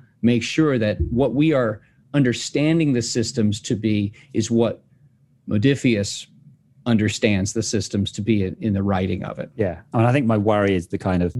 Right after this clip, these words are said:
Speaker 2: we've read all, pretty much all the two D twenty stuff there is. We're familiar with all the systems. And if you and me don't understand what they're trying to get across,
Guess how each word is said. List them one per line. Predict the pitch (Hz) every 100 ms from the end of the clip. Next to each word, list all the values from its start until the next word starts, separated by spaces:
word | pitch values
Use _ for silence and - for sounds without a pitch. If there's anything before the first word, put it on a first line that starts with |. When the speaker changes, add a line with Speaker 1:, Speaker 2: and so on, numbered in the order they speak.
| 151
Speaker 2:
we've | 120 127 120
read | 110 107
all, | 110 110 110 113 104 104 -
pretty | - 107 113
much | 104 101
all | 113
the | 113
two | 123
D | 110 110
twenty | 107 107
stuff | - 98
there | - 98
is. | 82 92
We're | 92
familiar | 101 95 95
with | 90
all | - 101 107
the | 107
systems. | 101 110 - - 82 -
And | 98
if | 95 101
you | 120
and | 131 120
me | 139 87 92 104 _ -
don't | 107 113
understand | 101 101 - 101 98
what | 104
they're | 95
trying | 101 92
to | 90
get | 98 92
across, | - 131 80 95 -